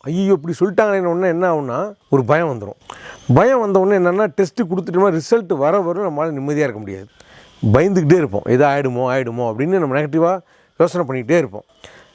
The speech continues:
சரி, இது வந்து ரிசல்ட் நம்ம கையில இல்ல, வந்தாதான் தெரியும். இதுக்கு உடனடியா தீர்வு காண்றது ஏதாவது முடியுமா? தெரியாது. எப்ப ரிசல்ட் வரும்? அஞ்சு நாள் ஆகும்னு சொல்றாங்க. அஞ்சு நாளுக்கு அப்புறம் தான் நமக்கு ரிசல்ட்டே வரப்போகுது. ரிசல்ட் வர வரலும் நம்மளால இது சம்பந்தமா எதுவுமே செய்ய முடியாது. அப்படிங்கும்போது நம்ம என்ன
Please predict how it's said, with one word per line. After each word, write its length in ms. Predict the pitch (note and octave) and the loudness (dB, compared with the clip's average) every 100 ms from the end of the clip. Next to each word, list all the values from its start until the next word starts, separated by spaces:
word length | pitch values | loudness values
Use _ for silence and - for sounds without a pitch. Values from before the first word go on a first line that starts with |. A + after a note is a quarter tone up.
| - | 2
சரி, 200 | G#3 G3+ | 4 4
இது 100 | G3+ G#3 | 4 4
வந்து 140 | B3 G#3 F#3 | 4 2 2
ரிசல்ட் 340 | C4+ B3 A#3+ A3 - D#3+ | -2 -2 -2 -4 -4 -4
நம்ம 100 | F3 C#3+ | -2 2
கையில 220 | G3+ E3 | 2 2
இல்ல, 140 | F3 F3 - _ - | 0 -2 -4 _ -6
வந்தாதான் 460 | C#3 E3+ F3 F#3+ D3+ | -2 2 2 0 -4
தெரியும். 240 | C#3 A#2+ - | -8 -10 -2
இதுக்கு 200 | G3 F3+ | 0 4
உடனடியா 260 | G3 A#3 A#3+ - | 4 4 2 0
தீர்வு 180 | B3 A#3 | -4 -2
காண்றது 300 | G#3+ G3 F#3+ | -2 -2 -2
ஏதாவது 160 | F#3+ F3+ | -2 -2
முடியுமா? 320 | F#3+ F#3 E3 D#3+ _ F3 | -2 -2 -2 -6 _ 2
தெரியாது. 320 | G#3 F3+ A#2+ A#2+ | 4 2 2 2
எப்ப 160 | D3 G#3+ | 2 0
ரிசல்ட் 240 | D#3 F3 C#3+ | 0 -2 -2
வரும்? 200 | C3 C#3 _ _ - | -4 -6 _ _ -2
அஞ்சு 180 | F3+ E3+ F#3+ | 0 2 2
நாள் 160 | G#3 | 2
ஆகும்னு 260 | E3 F3 D#3+ | 0 -2 -6
சொல்றாங்க. 320 | C3+ A#2+ G#2+ - _ - | -8 -8 -8 -14 _ 0
அஞ்சு 200 | C#3+ C#3+ E3 | 2 4 4
நாளுக்கு 300 | G#3 F#3 E3+ | 4 0 -4
அப்புறம் 260 | F#3 F#3+ | -2 -2
தான் 100 | A3+ | 0
நமக்கு 160 | A3 E3 | 0 -2
ரிசல்ட்டே 280 | F3 D#3+ F#3 | -2 0 0
வரப்போகுது. 420 | D3 C#3 C#3 G#2+ - _ | 0 -2 -6 -6 -12 _
ரிசல்ட் 300 | D#3+ A#3+ G#3 G3+ | 2 4 4 2
வர 160 | G3+ G3 | 2 2
வரலும் 240 | G#3 A#3 G3+ | 2 2 2
நம்மளால 340 | F3 F#3 F#3 D#3+ | 2 0 0 -4
இது 120 | D#3 C#3+ D#3+ | -4 -6 -4
சம்பந்தமா 280 | F3 F#3 G3+ D#3 | -2 0 2 2
எதுவுமே 300 | F3+ G#3 A#3 - | 2 2 2 2
செய்ய 140 | G3+ G3+ | -2 0
முடியாது. 240 | F#3 F3 D#3 | 0 0 -2
அப்படிங்கும்போது 560 | D3 C#3 A#2+ G#2 G#2 E3 - _ _ _ _ | -4 -8 -8 -8 -4 -4 -6 _ _ _ _
நம்ம 160 | E3 F3 | 2 2
என்ன 120 | G3 | 2